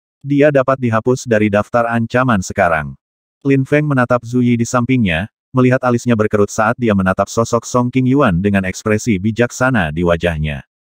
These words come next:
"Lihat itu?" Lin Feng bertanya sambil tersenyum. "Agak, aku punya beberapa ide kecil, tapi ini seperti melihat melalui kaca buram, sama sekali tidak jelas."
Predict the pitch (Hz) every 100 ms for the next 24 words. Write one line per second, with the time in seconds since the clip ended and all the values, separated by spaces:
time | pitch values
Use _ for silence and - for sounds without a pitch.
0 | _ _ _ - 143 139 143 127 120 90
1 | 69 - - 139 135 - 147 143 127 117
2 | 117 120 - 123 135 135 123 107 - 90
3 | 78 69 65 _ _ - 127 110 92 _
4 | - 135 156 147 131 123 113 107 110 107
5 | 107 131 - 107 101 156 _ _ 117 117
6 | 131 127 - 117 110 120 107 95 104 104
7 | 95 104 110 120 127 117 131 95 73 -
8 | - - 131 131 - - 113 107 110 92
9 | 87 87 71 - -